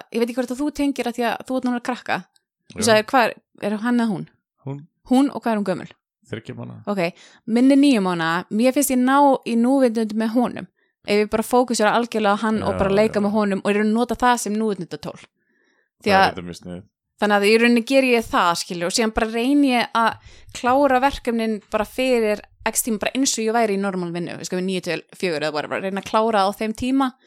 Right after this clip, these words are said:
Speaker 1: þannig ég geti sleppt og bara verið síðan með barninu mínu og verið með fjölskyldu minni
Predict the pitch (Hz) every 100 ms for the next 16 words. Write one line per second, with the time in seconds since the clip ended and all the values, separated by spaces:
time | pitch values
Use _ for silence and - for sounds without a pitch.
0 | _ - - _ - 254 240 220 208 220
1 | 202 - 202 - 190 190 190 202 185 196
2 | 185 185 185 185 175 170 170 170 175 170
3 | 175 170 151 156 156